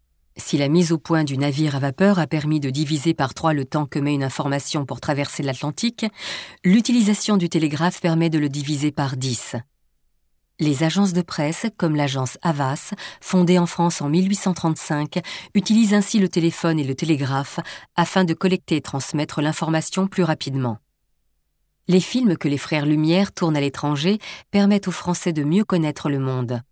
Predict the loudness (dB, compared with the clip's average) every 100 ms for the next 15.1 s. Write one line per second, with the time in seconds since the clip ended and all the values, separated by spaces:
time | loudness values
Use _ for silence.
0 | _ _ _ _ _ _ -8 -4 0 2
1 | 2 0 -2 0 0 -2 -4 -2 -2 0
2 | 0 0 0 0 0 0 0 -2 -4 -4
3 | -4 -2 -2 0 -2 0 0 0 0 0
4 | 0 -2 -2 -2 0 0 -2 -2 -2 -2
5 | -4 -6 -10 _ _ 2 4 6 4 4
6 | 2 -2 -2 -2 -2 -2 -2 0 -2 -2
7 | -8 -4 -2 0 -2 -2 -2 -2 -4 -6
8 | -8 -8 _ _ _ _ _ _ _ _
9 | _ _ _ _ _ _ 2 4 4 2
10 | 0 -2 -2 -4 2 4 4 2 -2 -4
11 | -4 -4 -4 -12 _ -2 0 -2 -2 -2
12 | 2 2 0 0 -2 0 -4 0 -2 -2
13 | -8 -18 _ _ _ _ _ _ _ _
14 | -14 -2 2 4 4 4 4 4 4 0